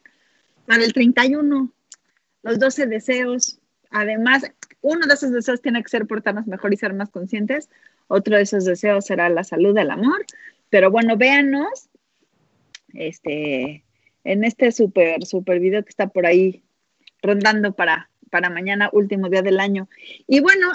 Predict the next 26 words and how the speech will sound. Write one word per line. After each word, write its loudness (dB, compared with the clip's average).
a -4
mí -6
me -6
gustaría, -2
Ili, 0
que -4
tú -4
me -2
cuentes -4
ya 2
un 2
poquito, -4
pues 0
agradeciendo 0
a -2
todas 0
las -2
personas -6
que 0
han 0
estado -6
con -8
nosotros, -4
a, -4
a -4
este, -6